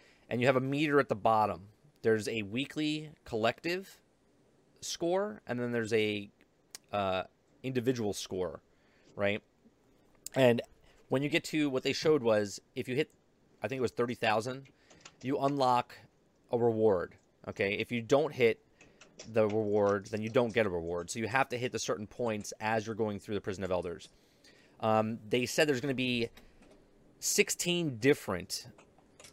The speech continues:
uh, battles throughout. So every week it's different, right? You'll never have the same experience twice with the bosses and stuff for sixteen weeks. So for four months,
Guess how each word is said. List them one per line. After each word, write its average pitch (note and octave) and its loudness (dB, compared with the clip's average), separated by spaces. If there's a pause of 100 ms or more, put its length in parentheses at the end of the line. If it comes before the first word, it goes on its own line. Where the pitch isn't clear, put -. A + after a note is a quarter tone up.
(260)
uh, G#2 2 (440)
battles A2+ 4 (220)
throughout. A2 6
So - -4
every C3+ 2
week C3+ 0
it's - -6
different, G2 0
right? F2+ 0
You'll G#2+ 0
never B2+ 4
have B2 2
the A2 -4
same B2+ -2
experience A#2 -2
twice G2+ 4 (220)
with G2+ -2
the G#2+ 0
bosses G#2+ 4
and F#2 -6
stuff F#2 0
for G#2 -4
sixteen B2 -2
weeks. G2 -4
So G#2 0
for G#2+ -4
four D#3+ 4
months, G#2+ 4